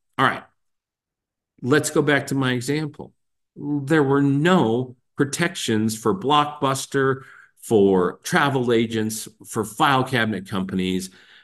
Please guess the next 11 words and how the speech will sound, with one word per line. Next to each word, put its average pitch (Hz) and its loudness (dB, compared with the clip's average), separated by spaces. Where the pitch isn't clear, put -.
But 104 -2
here 147 4
with 117 -2
the 113 -2
public 117 -4
utility 107 -2
commissions, 90 -4
they're 104 0
protecting 95 -4
these 85 -6
industries. 76 -14